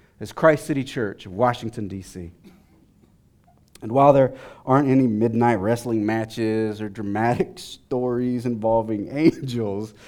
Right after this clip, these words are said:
that I'm aware of, um, God has nevertheless named us, and he's given us a mission.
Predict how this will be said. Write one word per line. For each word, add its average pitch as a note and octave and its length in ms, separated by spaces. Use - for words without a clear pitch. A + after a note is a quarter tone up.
that A2 140
I'm A2+ 240
aware C3+ 380
of, F#2+ 440
um, C3+ 440
God B2+ 260
has B2+ 100
nevertheless A#2+ 760
named A#2+ 380
us, D2 400
and G2+ 100
he's F#2+ 120
given G#2+ 280
us G#2 260
a - 640
mission. G2+ 380